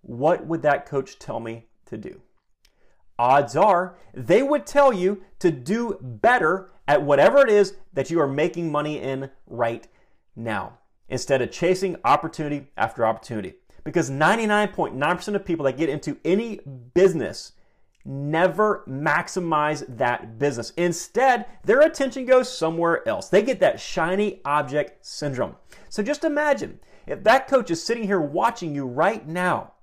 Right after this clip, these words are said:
looking into your soul, looking at what you do every single day,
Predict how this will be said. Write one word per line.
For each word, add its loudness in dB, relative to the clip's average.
looking 4
into 0
your 0
soul, 4
looking 2
at 0
what 0
you -10
do -2
every 2
single -2
day, 0